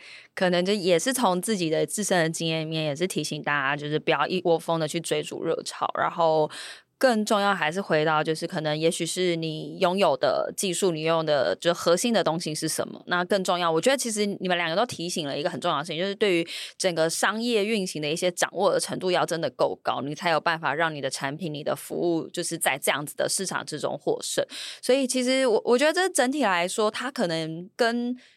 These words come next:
现在这个我们讨论的这样子的技术是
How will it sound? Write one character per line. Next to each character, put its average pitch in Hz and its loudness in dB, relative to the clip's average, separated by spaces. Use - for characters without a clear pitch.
现 277 2
在 226 4
这 202 2
个 156 2
我 - -8
们 170 -2
讨 160 0
论 170 2
的 151 -2
这 170 0
样 143 -2
子 - -12
的 120 -6
技 170 -4
术 156 -6
是 156 -4